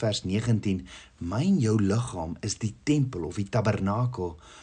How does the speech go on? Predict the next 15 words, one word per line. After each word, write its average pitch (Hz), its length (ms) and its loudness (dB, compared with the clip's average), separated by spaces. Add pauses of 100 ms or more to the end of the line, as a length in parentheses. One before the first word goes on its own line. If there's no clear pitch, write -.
(180)
waar 110 240 -2
binne 107 420 0
Ruach 120 360 4
HaKodesh, 107 540 0
die 104 100 0
Heilige 113 340 0
Gees, 110 480 0
woon." 87 400 -4 (800)
So 135 240 6
wat 123 300 0
doen 160 240 4
my 107 100 2
en 131 140 6
jou 123 180 6
gebede? 101 560 2